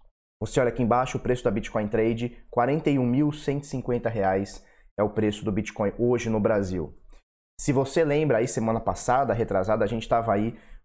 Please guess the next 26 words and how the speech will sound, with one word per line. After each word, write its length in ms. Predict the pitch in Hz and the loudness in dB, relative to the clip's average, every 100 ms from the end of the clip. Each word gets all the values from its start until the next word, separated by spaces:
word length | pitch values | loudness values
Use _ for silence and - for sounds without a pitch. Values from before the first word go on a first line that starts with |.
| - | -6
com 80 | 120 | -4
preço 380 | - 110 - 110 | 0 -2 -2 -2
por 180 | 143 | -2
volta 400 | 113 110 131 139 | 2 2 2 0
de 100 | 110 | -4
quarenta 320 | 110 110 107 95 | 0 0 0 -4
e 60 | |
seis, 380 | - 147 156 156 | -4 0 0 0
quarenta 240 | 104 101 | -4 -2
e 40 | 98 | -4
sete, 240 | - 123 | -2 -2
quarenta 320 | - 110 107 | -2 -2 0
e 40 | 107 | 0
oito, 320 | 110 143 139 | 2 2 2
algumas 320 | 107 147 135 | 0 0 0
exchanges 320 | 127 - 127 | -4 -4 -6
chegaram 340 | - 113 117 139 | -2 -2 0 0
a 40 | |
bater 200 | 135 117 | 0 -2
cinquenta, 600 | 123 131 110 139 160 143 | -6 -6 -2 0 0 0
quarenta 340 | - 113 120 120 | 0 2 2 0
e 80 | 107 | 0
nove 260 | 101 113 | 0 0
mil 160 | 104 104 | 0 0
reais 380 | 113 90 90 104 | 2 2 2 0
aí. 220 | 85 | -2